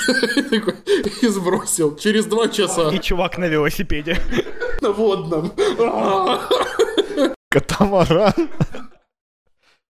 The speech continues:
Speaker 3: Я не понимаю, чё они решили распять этих, э, наркодилеров.
Speaker 1: <laughs> Да, да,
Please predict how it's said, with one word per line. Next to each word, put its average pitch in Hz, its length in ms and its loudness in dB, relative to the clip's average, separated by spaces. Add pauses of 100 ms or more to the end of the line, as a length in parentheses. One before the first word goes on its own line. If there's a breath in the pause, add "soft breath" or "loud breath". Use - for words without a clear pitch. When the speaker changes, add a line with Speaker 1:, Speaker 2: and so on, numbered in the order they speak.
(480)
Speaker 3:
Я 117 240 2
не 180 100 0
понимаю, 180 440 4
чё - 280 4
они 170 180 2
решили 151 380 2
распять 135 460 4
этих, 113 480 0
э, - 20 -6
наркодилеров. 110 1080 -2
Speaker 1:
<laughs> - 60 -20 (260)
Да, - 240 2
да, 277 100 2